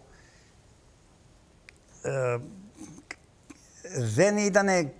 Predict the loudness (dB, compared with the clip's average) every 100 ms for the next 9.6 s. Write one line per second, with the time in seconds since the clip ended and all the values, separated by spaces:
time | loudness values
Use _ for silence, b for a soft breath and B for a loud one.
0 | -4 2 2 0 -6 0 2 4 4 4
1 | 2 2 0 -4 -8 -20 b b b b
2 | 2 4 4 4 4 4 6 6 6 4
3 | 4 2 0 -8 -14 -4 2 2 2 0
4 | 0 2 4 4 2 2 0 0 2 4
5 | 4 4 4 4 2 2 2 4 4 2
6 | 2 2 2 2 2 2 2 2 2 0
7 | -4 -4 0 2 2 0 -2 0 2 4
8 | 4 4 4 2 2 0 0 0 0 -4
9 | -6 -6 -4 2 2